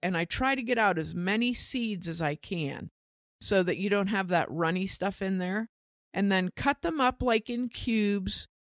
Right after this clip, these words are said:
maybe, like, one inch little squares. Put them in a freezer bag or container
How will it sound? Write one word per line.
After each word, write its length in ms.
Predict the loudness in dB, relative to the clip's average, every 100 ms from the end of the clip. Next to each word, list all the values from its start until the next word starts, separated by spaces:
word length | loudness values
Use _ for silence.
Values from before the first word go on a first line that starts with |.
| _ -4
maybe, 300 | 0 0 2
like, 220 | 2 0
one 300 | 2 4 4
inch 260 | 2 0 -2
little 220 | 0 0
squares. 800 | -2 0 2 4 2 -2 -6 -14 _ _ _ _ _ 0
Put 260 | 2 4
them 180 | 2 0
in 420 | 0 2 2 0 -4 0
a 180 | 0
freezer 480 | 0 0 0 2 0
bag 560 | 0 0 0 -2 -4 -6
or 200 | 0 0
container 880 | 2 0 0 -2 -2 -2 -2 -2 -4